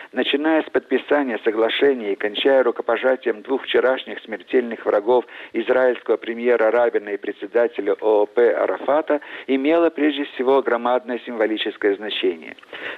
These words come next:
Впервые в истории их долгой кровавой борьбы Израиль и Организация освобождения Палестины признавали существование друг друга.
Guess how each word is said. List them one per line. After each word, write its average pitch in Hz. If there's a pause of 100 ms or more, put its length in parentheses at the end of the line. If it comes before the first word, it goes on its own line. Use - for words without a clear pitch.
Впервые 143
в 160
истории 151
их 127
долгой 143
кровавой 127
борьбы 113 (160)
Израиль 127
и 120
Организация 110
освобождения 113
Палестины 131
признавали 113
существование 107
друг 98
друга. -